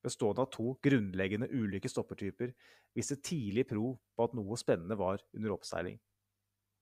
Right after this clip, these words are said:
Mertesackers stoiske ro, evne til å lese spillet, samt posisjonere seg godt, passa som spekepølse til øl med dagens X-spillers ferdigheter.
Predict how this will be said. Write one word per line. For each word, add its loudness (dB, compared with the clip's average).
Mertesackers 0
stoiske 0
ro, -2
evne 6
til 2
å 4
lese 4
spillet, -2
samt 0
posisjonere 0
seg 0
godt, -2
passa 2
som -2
spekepølse 2
til -4
øl 0
med -6
dagens 0
X-spillers -4
ferdigheter. 0